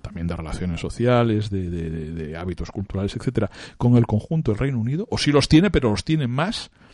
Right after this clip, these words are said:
con, eh, con, con el mercado, en este caso europeo, y global.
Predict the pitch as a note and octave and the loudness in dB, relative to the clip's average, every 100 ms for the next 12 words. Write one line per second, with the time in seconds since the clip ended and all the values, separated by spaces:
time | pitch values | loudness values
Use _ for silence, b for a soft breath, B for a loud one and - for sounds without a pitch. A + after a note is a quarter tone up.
0 | b b - - D#3+ A3 A#2 A2+ A2+ G#2+ | b b -2 6 6 6 4 2 2 2
1 | G2 F#2 F#2 - D#2 D2+ D#2+ - A#2 F#2 | 2 0 -4 -6 -8 -8 -8 -2 0 0
2 | - E2 G2+ - F2 - G#2 G#2 F#2+ D#3 | -2 -4 -4 -2 -2 0 2 2 2 0
3 | A#3+ - B B B - A#2 A2+ A2 G#2+ | 0 -8 B B B -2 4 6 6 6